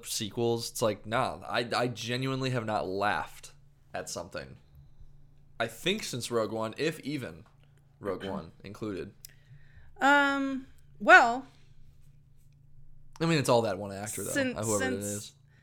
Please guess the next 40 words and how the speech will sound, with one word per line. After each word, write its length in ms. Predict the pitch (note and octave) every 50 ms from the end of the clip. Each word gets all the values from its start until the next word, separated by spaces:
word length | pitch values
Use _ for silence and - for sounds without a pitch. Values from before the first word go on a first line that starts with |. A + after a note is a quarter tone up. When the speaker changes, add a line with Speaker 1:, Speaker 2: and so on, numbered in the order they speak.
| _ _
Speaker 2:
since 300 | - - B3+ C4 B3+ C4
we're 200 | B3+ A3+ A3+ A3+
already 220 | A3+ A3+ A3 G#3
talking 300 | G#3 - A3+ A3 C#4 B3+
about 200 | G3+ E3 - -
Faster, 400 | - C#3+ D3+ D3+ - - F#3 F#3
why 100 | F3+ F3
don't 80 | F3 E3+
we 60 | E3
just 120 | E3+ E3 -
talk 140 | F3 E3+ -
about 180 | - E3 D#3 -
Faster? 440 | A3 A3 C4+ - - D#3+ D3 - - - - - - - - -
Speaker 1:
Well, 140 | B2+ B2
yeah, 160 | D3 D3+ A#2+ F#2
we, 160 | F#2 G#2 - - - - - - - -
I 40 | -
mean, 160 | A#2 A2+ A2
we're 100 | A2 A2 A2+
gonna 100 | A#2 A2+
go 100 | G#2+ G2 F#2
in 40 |
order, 220 | G2+ A#2 G2+ F2+ D#2
right? 180 | C2 F#2 G#2+ - - - - - - _ - - -
Speaker 2:
Yeah, 200 | C4 C4+ F#3 C#3+ - - -
we're 100 | G3+ G3
gonna 160 | G3 G3 F3+ E3+
go 120 | E3 D#3+
in 100 | D#3+ D#3+
order. 240 | D#3 D3 C#3+ - F3 - - - - - - - -
Speaker 1:
I 260 | F#2 F#2 - - F#3+ - B3 A#3+ A3+ A3 G#3+ G#3 G3+
Speaker 2:
Okay, 420 | G3 - - C4+ A#3+ B3 C4+ C4+ C4+ - -
Faster 960 | - C4 D4+ E4+ F#4+ F#4 - - - - G#3 F3 E3 F3 F3 F3 F#3 G#3 A#3
was 180 | A3 G#3 F#3+
directed 800 | E3+ - F#3 F3+ G3 C#4+ D4 - - G#3+ F#3 F3+ F#3 G3 G#3 C4+ - - - -
by 300 | G3+ F3+ F#3 F#3+ F#3+ F#3+
Stuart 580 | F#3+ - - - - A3+ G#3 G#3+ C4 C4+ C#4
Lee. 480 | C4 A3+ A3+ A3 G#3 G#3 A3 D4 F4 - - - - - - - - - - - - - - - - - - - - - - - - - - - - G3
Very 540 | B3 G#3+ G#3 A3 B3 C4+ C4 B3 A#3 A#3 A3+
pedigreed 880 | - - B3+ A3+ G#3+ G3 F#3+ G3+ G#3 G3+ G3 G3 F#3+ F#3 F3 G3 F#3